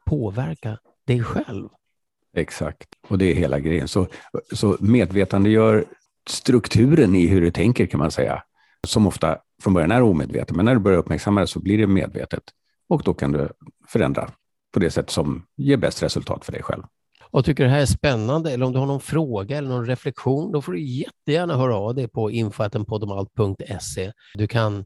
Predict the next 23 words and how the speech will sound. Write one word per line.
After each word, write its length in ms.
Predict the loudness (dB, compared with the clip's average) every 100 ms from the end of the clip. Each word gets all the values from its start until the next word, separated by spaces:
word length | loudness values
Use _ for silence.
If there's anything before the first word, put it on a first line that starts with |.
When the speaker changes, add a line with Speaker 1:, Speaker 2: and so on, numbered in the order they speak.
| _ _
Speaker 1:
skriva 260 | -6 -4
kommentarer. 640 | -2 -4 -2 0 2 2 0 _
Om 220 | 0 2
du 200 | 0 -2 -4
gillar 560 | -4 -2 -2 -2 -6
det 100 | -6
här 100 | -8
avsnittet 920 | -4 -2 -2 -4 -6 -6 -6 -8 -8
och 200 | -8 -10 -12 -20 _ _ _ -2
tänker 240 | 0 0
lyssna 280 | -2 0 -2
på 120 | -4
fler 300 | -8 -6 -6
och 80 | -4
kanske 200 | -6 -4
vill 100 | -4
tipsa 320 | -4 -6 -4
någon 140 | -2 0
annan, 300 | 0 0 -4 _
gör 380 | -14 -4 2 2
gärna 220 | 2 0
en 180 | 0 0
like 400 | 0 -2 -6 -12